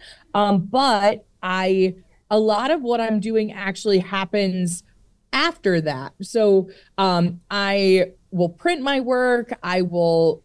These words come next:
um, print it on this special substrate that makes it so that i-, the ink can transfer onto different surfaces. And for some of my photographs, I then take flowers and different objects and lay it back over top of that print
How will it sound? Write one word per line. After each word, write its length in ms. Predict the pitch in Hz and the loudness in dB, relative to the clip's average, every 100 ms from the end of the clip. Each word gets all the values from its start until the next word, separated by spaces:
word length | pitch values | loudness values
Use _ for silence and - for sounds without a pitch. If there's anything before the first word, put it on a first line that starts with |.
| - | -4
um, 300 | 170 156 165 | -2 -2 -6
print 240 | 202 262 | -2 0
it 80 | 254 | 0
on 160 | 202 185 | 0 0
this 160 | 175 | -2
special 420 | - 202 196 180 170 | 0 -2 0 -2 -2
substrate 580 | 247 233 - 226 202 190 | -2 -4 -2 0 2 0
that 100 | 180 | -2
makes 220 | 175 175 | -4 -4
it 120 | - | -8
so 280 | - 170 170 | -2 0 2
that 180 | 151 165 - _ 196 | 0 -2 -12 _ 0
i-, 60 | |
the 180 | 175 - | 2 0
ink 260 | 220 240 - | 0 -2 -2
can 160 | 190 | -2
transfer 520 | 170 196 208 214 - 185 | -2 -2 -2 -2 -2 0
onto 200 | 175 165 | 0 0
different 340 | 165 170 165 | -2 -2 -6
surfaces. 840 | - 208 226 214 220 214 208 208 - - _ - | -2 -2 -2 -4 0 0 0 -4 -8 -20 _ 0
And 280 | 208 190 208 | 2 2 2
for 180 | 214 | 2
some 240 | 208 247 277 | 2 -2 -2
of 80 | 294 | 0
my 140 | 233 | -2
photographs, 580 | 226 202 190 190 180 - - | -2 -2 0 -2 -2 -6 -4
I 180 | 202 190 | -2 0
then 420 | 196 269 269 240 | 0 0 -2 -2
take 400 | - 226 202 - - _ | -2 -4 -4 -10 -20 _
flowers 600 | 196 202 220 202 202 185 | -2 0 0 0 -2 0
and 160 | 185 180 | 0 0
different 360 | 175 - 170 | -2 -4 -6
objects 440 | 175 220 208 185 - | -4 -2 0 0 0
and 180 | 185 175 | 0 2
lay 200 | 196 202 | 4 2
it 180 | 175 | 0
back 240 | 190 190 208 | -2 -4 -2
over 260 | 214 185 180 | -2 0 -4
top 280 | - 180 202 | -4 -4 -4
of 120 | 170 | 0
that 280 | 160 - _ | -2 -2 _
print 260 | 262 226 | -2 -2